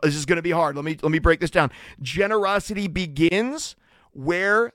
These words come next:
the tithe ends. The tithe is expected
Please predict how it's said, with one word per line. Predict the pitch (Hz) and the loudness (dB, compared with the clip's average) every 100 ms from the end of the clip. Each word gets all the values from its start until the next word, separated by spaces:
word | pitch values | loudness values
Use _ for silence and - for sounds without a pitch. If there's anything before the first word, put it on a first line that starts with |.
| - | -6
the | 143 165 | -2 -2
tithe | - 165 165 165 170 175 175 - _ _ _ _ | 0 0 2 2 2 0 -4 -14 _ _ _ _
ends. | 151 156 139 170 147 - - _ _ _ _ _ _ _ _ _ _ _ _ _ _ _ _ _ _ _ _ _ _ - - | 0 0 0 -4 -12 -14 -20 _ _ _ _ _ _ _ _ _ _ _ _ _ _ _ _ _ _ _ _ _ _ -18 -10
The | 165 | -6
tithe | 175 214 226 | -2 0 0
is | 190 | -4
expected | 165 - - 202 180 - 123 | -4 -4 0 4 4 2 -6